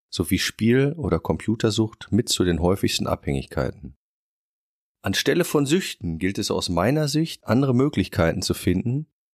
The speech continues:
sich vom Alltag befreit zu fühlen und auch nüchtern sich zu erlauben, die Anteile zu leben, die sonst verborgen, ungelebt bleiben, oft sogar ein Potenzial darstellen. Häufig wird dies wegen Scham,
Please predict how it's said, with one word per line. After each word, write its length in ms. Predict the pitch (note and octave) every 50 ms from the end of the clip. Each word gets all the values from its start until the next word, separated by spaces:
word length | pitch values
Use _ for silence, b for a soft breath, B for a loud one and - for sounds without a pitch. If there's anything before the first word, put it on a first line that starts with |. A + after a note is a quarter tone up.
| _ _ _ _
sich 320 | G2 F2+ G#2+ C#3+ - -
vom 220 | - - F2 E2+
Alltag 640 | - - F#2+ A#2+ C#3+ - - D3+ C#3 C#3 C#3+ - _
befreit 440 | - A2 - - - A#2+ C#3 D3 -
zu 100 | - -
fühlen 580 | - - - D#2 D2+ C#2+ C#2+ C#2+ C#2 D2 E2 _ _ _ _
und 180 | - E2+ -
auch 180 | - G2 - -
nüchtern 500 | G#2 G#2+ C3 F3 - - - E2 D#2+ D#2
sich 160 | D2+ D#2 -
zu 120 | - - -
erlauben, 480 | D#2+ D#2+ D#2+ D#2+ D#2+ D#2+ D2 D#2+ D#2
die 220 | D2+ F2+ A#2+ D3 B2
Anteile 480 | B2+ C#3+ D3+ - - C#3 C3+ C#3 C3
zu 160 | - - -
leben, 400 | B2 A#2+ B2 B2 B2+ B2+ C3+ C#3 - _ _ _ _ _ _
die 80 | - E2
sonst 360 | D#2+ F#2 G#2 B2 - - -
verborgen, 720 | - F#2 E2 D#2+ - F2+ G2 A2+ B2 B2+ C#3 C#3 D3 D#3 -
ungelebt 540 | - G#2+ A#2+ C3 C3 C3+ B2+ B2 B2 B2 -
bleiben, 560 | - A2 A2 A2 A2 A2+ A2+ A#2 A#2+ B2+ B2+ - _ _
oft 320 | - G2 A2 - - -
sogar 300 | - A#2 A2+ A2+ A#2 A2
ein 120 | G#2+ A2
Potenzial 640 | - - A#2 - B2+ A#2+ - - - B2+ B2+ G#2 D2+
darstellen. 640 | D2 C#2 - - - - D2 C2+ C2+ C2 C2+ D2+ - _ _ _ _ _ _ _ _ _ _ _ _ _ _ _ _
Häufig 480 | - F2 E2+ E2+ - - A#2+ - -
wird 180 | A#2+ B2 B2 -
dies 280 | C3 C3+ D3+ - -
wegen 200 | G2+ F#2 D#2 E2
Scham, 560 | - - - - E2 F2 G2 A2+ C3+ D3+ D#3+